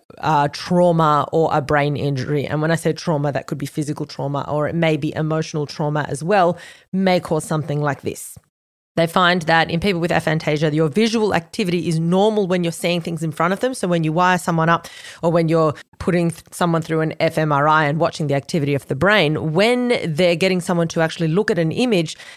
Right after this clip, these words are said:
the visual activity is normal within the brain regions as anybody else. But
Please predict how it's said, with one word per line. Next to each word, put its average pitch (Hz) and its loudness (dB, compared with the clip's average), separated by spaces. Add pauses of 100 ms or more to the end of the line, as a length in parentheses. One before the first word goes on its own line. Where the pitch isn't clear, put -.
(260)
the 170 4 (220)
visual 226 0
activity 214 -2
is 160 -2
normal 208 2
within 185 0
the 196 2
brain 190 0
regions 170 -2 (560)
as 160 0 (100)
anybody 160 2
else. - 0 (380)
But 185 0